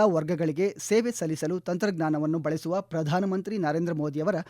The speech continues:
ದೃಷ್ಟಿಕೋನಕ್ಕೆ ಹೊಂದಿಕೆಯಾಗುತ್ತದೆ ಎಂದು ಹೇಳಿದರು. ಆರೋಗ್ಯ,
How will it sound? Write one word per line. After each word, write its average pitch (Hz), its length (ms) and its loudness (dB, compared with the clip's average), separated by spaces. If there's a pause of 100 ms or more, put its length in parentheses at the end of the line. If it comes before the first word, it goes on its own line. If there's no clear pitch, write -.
(360)
ದೃಷ್ಟಿಕೋನಕ್ಕೆ 190 720 0
ಹೊಂದಿಕೆಯಾಗುತ್ತದೆ 160 920 -2
ಎಂದು 180 240 0
ಹೇಳಿದರು. 147 480 0 (560)
ಆರೋಗ್ಯ, 160 420 2